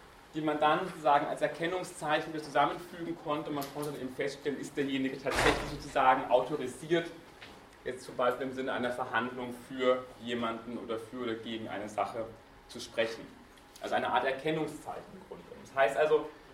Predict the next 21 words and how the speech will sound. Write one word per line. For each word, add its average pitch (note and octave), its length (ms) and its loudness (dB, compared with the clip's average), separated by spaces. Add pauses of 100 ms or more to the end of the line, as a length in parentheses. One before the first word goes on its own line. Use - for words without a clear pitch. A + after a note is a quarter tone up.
(220)
es - 100 -10
muss F3+ 200 0
etwas D#3 340 4
sozusagen C#3+ 400 2
überhaupt D#3 400 4
erst - 260 0
als - 460 4
Zeichen F3 420 2
gewissermaßen D#3 800 0
verstanden C#3+ 680 -4
werden, D3+ 340 0
um D#3 220 -2
sozusagen C3+ 420 -2
eben C#3 120 -8
auch B2 280 -2
als - 140 -4
ein B2 180 -8
Wort A#2+ 260 4
fungieren C3+ 540 -4
zu - 80 -12
können. A2+ 480 -10